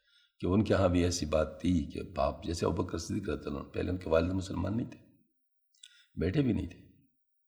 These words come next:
تو ظاہر ہے، مطلب، ایک بیٹے نے اسے کہا کہ آپ، مطلب، جنگ میں میرے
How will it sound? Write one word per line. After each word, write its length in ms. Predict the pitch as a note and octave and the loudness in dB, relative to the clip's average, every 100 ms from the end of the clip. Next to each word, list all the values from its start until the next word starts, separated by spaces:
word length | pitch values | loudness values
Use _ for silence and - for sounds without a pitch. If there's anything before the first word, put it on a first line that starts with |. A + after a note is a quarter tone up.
| _ _ _ _ _ _ _ - | _ _ _ _ _ _ _ 0
تو 100 | F#2 F2 E2+ D#2+ D2+ - - - - - - | 6 6 6 4 0 -4 -12 -20 -20 -8 2
ظاہر 180 | E2+ G#2 | 6 6
ہے، 60 | |
مطلب، 200 | A2+ G#2 | 6 4
ایک 220 | G2+ F2 | 2 2
بیٹے 260 | F#2+ G2 B2 | 0 2 4
نے 120 | G#2 | 4
اسے 240 | F#2+ F2+ E2+ | 0 -2 -4
کہا 280 | F2 F#2 | 0 0
کہ 280 | F#2+ E2+ D2 - - - - _ - | 0 -4 -6 -8 -16 -20 -20 _ 2
آپ، 240 | E2+ E2 D#2+ D#2 - - - | 2 4 2 2 -2 -10 -10
مطلب، 520 | E2+ D#2 D2 D#2 E2 | -6 -4 -4 -6 -4
جنگ 240 | E2 E2+ D#2+ | 0 2 2
میں 140 | E2 - - - - - | -2 -8 -16 -20 -20 -6
میرے 280 | E2+ E2 D#2+ | 0 2 2